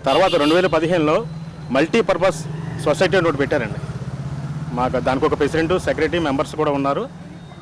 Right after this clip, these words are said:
అందులో ఏడు వేల నాలుగు వందల ముప్పై నాలుగు ఎంతో వేసి మాకు జీతం కేటాయించి చేశారు. తర్వాత ట్యాక్స్ జీఎస్టీ అని, టీఎస్టీ అనేసి ఒక పద్దెనిమిది వందల దాకా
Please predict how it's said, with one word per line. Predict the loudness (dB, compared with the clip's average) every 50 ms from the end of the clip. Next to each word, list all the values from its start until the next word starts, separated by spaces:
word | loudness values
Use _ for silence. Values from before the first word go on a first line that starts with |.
| -10 -6 -6 -4 -2 0
అందులో | 2 4 4 6 6
ఏడు | 6 6 6 6
వేల | 6 6 4
నాలుగు | 4 4 4 4 2
వందల | 2 0 0 -2
ముప్పై | -2 -2 -2 -2 0
నాలుగు | 0 0 0 -2
ఎంతో | -2 -2 0 0
వేసి | 2 2 0 -2 -4 -6 -4
మాకు | -4 -4 -2 -2 -2 -2 -2 -4 -6 -6 -4
జీతం | -4 -2 -2 -2
కేటాయించి | -2 -2 -2 -2 -2 -4 -4 -6 -8 -6 -6
చేశారు. | -6 -6 -4 -4 -6 -6 -8 -12 -16 -20 -20 -20 -20 -20 -18 -14 -12 -12 -6 -2
తర్వాత | 0 2 2 2 4 4 4 4 4 4 2 0
ట్యాక్స్ | 0 0 0 0 -2
జీఎస్టీ | -6 -2 0 2 2 2 2 2 2
అని, | 2 2 0 -2
టీఎస్టీ | -2 0 2 2 2 2 2 0
అనేసి | 2 2 0 0 0 -2 -4 -4 -6 -12 -14 -14 -14 -12 -12 -12 -10 -10 -8 -6 -4
ఒక | -2 0
పద్దెనిమిది | 0 2 2 2 0 2 0 0 2 2 2 2
వందల | 2 4 4 4
దాకా | 4 2 2 2